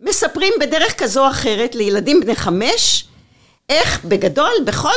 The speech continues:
דור ודור קמים עלינו לכלותנו. לא במילים האלה, אולי לא כך, אבל מגיל חמש מכניסים להם את התחושה שלהיות יהודי זו גזירת גורל. לא, זה לא גזירת גורל, זה לא בהכרח גזירת גורל.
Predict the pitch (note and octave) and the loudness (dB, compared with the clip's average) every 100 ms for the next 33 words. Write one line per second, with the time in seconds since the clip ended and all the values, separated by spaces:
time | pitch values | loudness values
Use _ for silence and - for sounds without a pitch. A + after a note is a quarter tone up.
0 | E4 C#4+ C#4+ G#3+ G#3+ C#4 D4+ G#3+ G#3 G3+ | 0 0 0 -2 0 0 -2 -4 0 0
1 | F3+ F3+ E3+ - D#3+ E3 D#3 C3+ C3+ - | 0 0 -2 -2 -4 -4 -4 -4 -6 -10
2 | _ _ - F3+ F#3+ D#3+ E3 E3+ F#3+ C#4+ | _ _ -4 -2 2 2 2 0 2 0
3 | C#4 B3+ - - - _ _ - D#3+ D3+ | 2 0 -2 -10 -20 _ _ -14 -2 0
4 | D#3 D#3+ A3 - - - - _ F#3+ A#3 | 0 0 -2 -2 -12 -20 -20 _ -2 2
5 | B3 A#3+ A#4 - D4 A#3+ F#4+ B3+ - G3 | 2 2 -2 0 0 2 0 -2 -6 -4
6 | - B3+ E4+ A3 G3 A#3 E4+ F#4 - _ | -2 2 2 0 -4 0 -2 -2 -16 _
7 | _ - A3 - - F#3+ D4+ E4 A4+ - | _ -2 -2 -4 -6 -2 2 2 0 -8
8 | - _ - - B3 D4+ A#4+ D4+ A3+ A#3+ | -20 _ -4 -2 0 0 0 0 0 0
9 | D#4 A#3+ - F#3+ G3 F3 F3 C3 B2 B2+ | 0 0 0 0 0 0 0 0 -2 -6
10 | - _ _ E4 F#4+ G#4 - - C#4 B3+ | -12 _ _ 2 2 2 -4 -2 2 2
11 | D4 C#4+ C4+ B3+ A#3 G#3+ G#3 - C4 C#4 | 2 0 0 0 0 0 -2 -6 -2 0
12 | D4+ D4+ - C4 B3 G#3 G3+ D#3+ D3+ F3 | 0 -2 -2 -4 -2 -2 0 -2 -2 -2